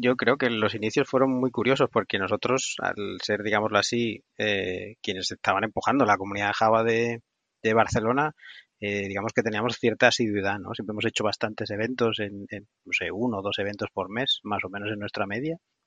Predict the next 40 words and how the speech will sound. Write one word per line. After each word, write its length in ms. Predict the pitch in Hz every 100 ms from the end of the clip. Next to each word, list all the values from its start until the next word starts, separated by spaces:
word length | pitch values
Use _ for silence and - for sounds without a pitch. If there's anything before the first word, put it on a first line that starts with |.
| _
cosa 180 | - 95
que 60 | 98
no 60 |
está 140 | 95 101
mal, 220 | 120 104
pien-, 240 | 113 104 95 -
pensando 300 | 98 110 107
que 60 |
al 40 | 104
final 220 | 110 104
tenemos 240 | 120 113
todos 80 | 117
estos 160 | 117 113
eventos 260 | 110 110
gratuitos. 540 | 110 113 113 127 165 - _ _ _ _ _
Y, 640 | - 135 127 117 113 104 104
y 300 | 123 113 110
es-, 180 | 120 - _ -
eso 340 | 123 170 151 -
conllevó, 480 | 147 135 127 131 160
¿no? 140 | 170
Que 140 | 160 127
en 260 | 110 113
cierta 420 | - 120 120 143
manera, 440 | 139 131 135 156 160
pasados 420 | 117 - 123 131
los 180 | 131 131
años, 380 | 127 156 156 - -
mucha 240 | 113 151
gente 260 | 131 135 117
nos 120 | -
conocía, 440 | 104 95 98 92
¿no? 200 | 110 143 107
Hay 60 | -
gente 160 | 110 113
que 80 |
pasaba 340 | 113 107 123 117
por 140 | 117
Barcelona, 380 | 113 120 123 135
"Ostras, 300 | - 165